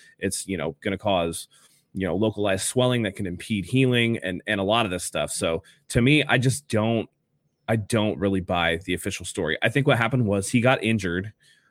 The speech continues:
um, and they knew that he was injured, and they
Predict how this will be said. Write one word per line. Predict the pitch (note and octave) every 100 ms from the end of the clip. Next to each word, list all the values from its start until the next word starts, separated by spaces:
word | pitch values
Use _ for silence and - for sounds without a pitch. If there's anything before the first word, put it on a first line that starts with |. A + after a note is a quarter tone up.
| _
um, | - F#2+ F2+ F2 F2 F#2 - _ _ _ _ _
and | A2 A2+ G#2+ G#2 F#2 - _
they | B2+ A#2 A#2
knew | A2 A#2+ B2
that | G#2
he | G#2 G#2+
was | F#2+ F#2
injured, | E2+ F2 F#2 F2+
and | G2 F#2+ F#2
they | G2+